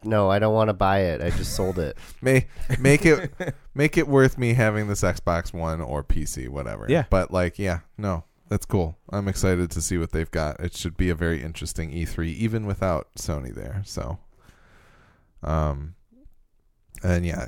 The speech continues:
Speaker 2: confirmed titles like Gears five and Halo Infinite are expected to show. There's been a long rum-, rumored Fable that we might hear more from. Um, so yeah,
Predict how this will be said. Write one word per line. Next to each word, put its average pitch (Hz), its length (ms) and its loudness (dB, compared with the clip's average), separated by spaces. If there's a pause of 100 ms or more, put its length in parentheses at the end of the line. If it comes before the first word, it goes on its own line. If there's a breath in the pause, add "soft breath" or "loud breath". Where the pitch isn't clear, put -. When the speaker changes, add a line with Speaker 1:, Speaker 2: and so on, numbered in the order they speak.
Speaker 2:
confirmed 113 380 2
titles 110 380 6
like 90 240 2
Gears 101 320 0
five 95 340 4
and 85 120 0
Halo 90 340 2
Infinite 101 500 -2
are 95 140 2
expected 90 560 -2
to 87 80 -6
show. 90 400 2
There's 87 180 0
been 92 160 0
a 85 80 0
long 87 300 2
rum-, 90 400 0
rumored 90 400 2
Fable 104 400 6
that 101 160 2
we 101 80 -2
might 95 220 0
hear 95 200 -2
more 90 240 0
from. 90 520 -2 (1000 soft breath)
Um, 87 720 2 (240)
so - 200 -2
yeah, 120 280 2